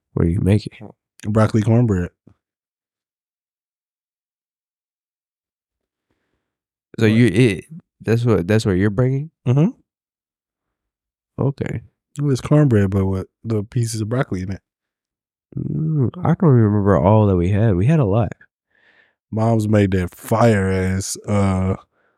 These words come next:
Speaker 1: Broccoli.
Speaker 2: broccoli cheese casserole. Oh, God.
Speaker 1: We had that.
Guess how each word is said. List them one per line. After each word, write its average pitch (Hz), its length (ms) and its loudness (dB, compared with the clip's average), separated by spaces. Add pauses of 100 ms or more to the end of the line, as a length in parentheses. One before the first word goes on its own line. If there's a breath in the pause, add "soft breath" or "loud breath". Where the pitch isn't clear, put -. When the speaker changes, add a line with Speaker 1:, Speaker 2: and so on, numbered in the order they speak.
(140 soft breath)
Speaker 1:
Broccoli. 90 520 0
Speaker 2:
broccoli 107 260 -2
cheese 104 220 -2
casserole. 123 540 0 (520)
Oh, 101 240 -8 (1200 soft breath)
God. 87 840 -2 (880)
Speaker 1:
We 110 100 -10
had 113 300 0
that. 87 340 2